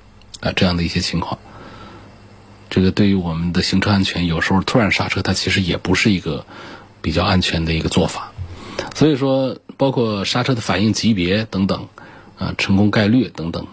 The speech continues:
这其实现在都还是有很多的问题。对于主动刹车来说呢，对它期盼说完全避免车祸，这个是不现实的。它真正意义上是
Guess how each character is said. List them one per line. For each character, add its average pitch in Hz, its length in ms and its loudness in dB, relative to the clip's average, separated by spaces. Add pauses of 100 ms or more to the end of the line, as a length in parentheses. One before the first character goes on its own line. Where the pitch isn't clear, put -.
(240)
这 90 160 -2 (260)
其 - 160 0
实 104 140 2
现 101 160 4
在 92 80 4
都 104 120 2
还 92 160 0
是 - 120 0
有 82 140 2
很 73 180 -4
多 85 120 0
的 90 60 2
问 95 180 2
题。 - 200 -8 (480)
对 147 120 6
于 151 60 4
主 101 180 -4
动 110 160 -2
刹 120 220 0
车 127 140 2
来 98 160 0
说 95 180 0
呢， 90 240 -2
对 107 140 2
它 113 400 0 (520)
期 - 220 2
盼 151 300 0 (160)
说 120 300 0
完 113 240 2
全 127 180 2
避 135 140 2
免 95 200 -4
车 - 180 -4
祸， - 280 -2
这 117 100 -2
个 92 80 -2
是 82 260 -6 (380)
不 107 140 2
现 113 320 0
实 - 240 -2
的。 - 160 -10 (320)
它 - 100 2
真 220 240 4
正 208 180 2
意 143 60 -2
义 110 120 -2
上 92 220 -6
是 - 200 -4